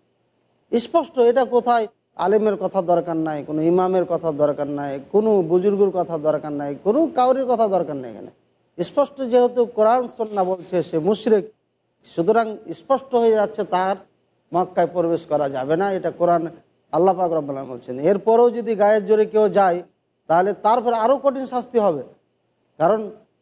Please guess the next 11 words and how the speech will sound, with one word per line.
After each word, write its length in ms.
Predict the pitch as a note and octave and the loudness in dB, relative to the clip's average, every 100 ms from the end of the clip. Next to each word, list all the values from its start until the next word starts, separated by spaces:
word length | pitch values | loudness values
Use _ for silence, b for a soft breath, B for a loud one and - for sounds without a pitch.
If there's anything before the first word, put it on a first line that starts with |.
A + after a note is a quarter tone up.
| _ - | _ -4
আব্রাহা 420 | D#3+ G#3+ A3 A#3+ | 0 2 2 0
এসছিল 480 | A#3 - C4 C#4 C4+ - _ _ _ _ _ _ | 0 2 2 2 -2 -12 _ _ _ _ _ _
বিনষ্ট 360 | C#3 G#3 A3+ A#3+ | 0 0 0 0
করার 320 | A3 G#3+ G3+ | 2 2 0
জন্য, 160 | G#3 G3+ | -2 0
আল্লাহ 200 | G3 F3 | 0 0
ধ্বংস 240 | F#3 F3 | -2 -2
করেছে। 380 | E3 D#3 - C3+ | -2 -4 -6 -4
দাজ্জাল 460 | F3+ G3 F#3+ B3+ | -2 0 0 0
আসতে 300 | B3 A#3 B3+ | 0 0 -2
চাইবে 420 | A#3 A#3+ B3 C4+ | 2 2 4 2